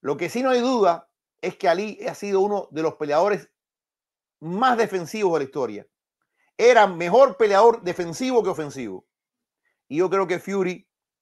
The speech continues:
hubiera tenido, Fury cualquiera, y cualquiera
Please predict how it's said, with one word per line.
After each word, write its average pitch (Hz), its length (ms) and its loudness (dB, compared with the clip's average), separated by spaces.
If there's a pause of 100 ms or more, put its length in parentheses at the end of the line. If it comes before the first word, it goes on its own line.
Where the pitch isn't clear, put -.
(240)
hubiera 156 240 -2
tenido, 156 520 -6
Fury 277 300 -2
cualquiera, 139 520 -2 (1200)
y 175 100 -10
cualquiera 143 480 -4